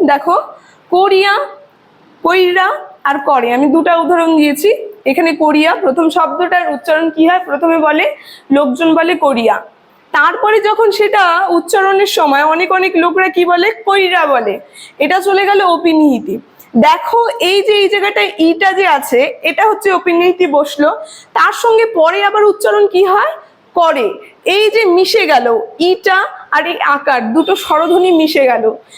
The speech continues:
মিশে গিয়ে আবার নতুন একটা শব্দ তৈরি হলো, ক একার হয়ে গেল, র একার হয়ে গেল, ক র একারে রে, করে। এই যে নতুন শব্দ তৈরি হয়ে গেল, করে, এটাই হচ্ছে অভিশ্রুতি।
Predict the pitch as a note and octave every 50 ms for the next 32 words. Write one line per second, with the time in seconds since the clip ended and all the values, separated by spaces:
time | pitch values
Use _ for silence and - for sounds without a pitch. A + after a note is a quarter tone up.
0 | - - - C#4+ E4 E4+ D#4+ - G4+ F4+ G4 G4+ F#4 E4 E4 F4 E4 D#4+ D#4 D#4
1 | D#4+ E4 D#4+ D#4 D4 D4 D4+ D4+ D#4 - D4+ B3+ A3 A3 B3+ B3+ B3+ C4 B3 B3
2 | B3 B3+ B3+ A#3+ A#3 A#3 A#3 A#3 - - - _ _ _ C#4 D4 D4 D4+ D#4+ D#4+
3 | D4 - F4 D#4 C4 A3+ A3 - - - C4 B3+ B3+ B3+ B3+ B3 A#3+ A#3+ B3 C4
4 | C#4 D4+ D#4 E4 E4 D#4+ - E4+ E4 E4 C#4+ B3 A#3+ A#3+ A#3+ A#3+ B3 B3 B3 -
5 | D4 D#4+ F#4 G4 E4+ D4 C#4 C4+ B3+ B3+ B3 B3+ C#4 C4 C#4+ C#4+ B3+ B3 C#4+ F#4+
6 | F#4 - _ _ _ _ _ _ _ - D#4 C4+ A#3+ A#3 A#3 A#3+ A#3+ B3+ D#4 D4+
7 | D4+ D#4+ E4+ F#4+ F#4 F4+ E4 - - B3 B3 C#4 C#4+ B3+ C#4 C4 B3+ B3+ B3+ B3
8 | A#3+ A#3 A3+ A3+ A3 A#3 C#4+ D4 - D4 B3+ A3 G#3 G3+ F#3 - C#4 C#4+ - E4
9 | E4+ F4 E4 D4 D#4+ - G4+ G#4 D#5 E5+ - - - - _ - C#4 A#3 A#3+ A#3
10 | - - - A3 G#3+ - G3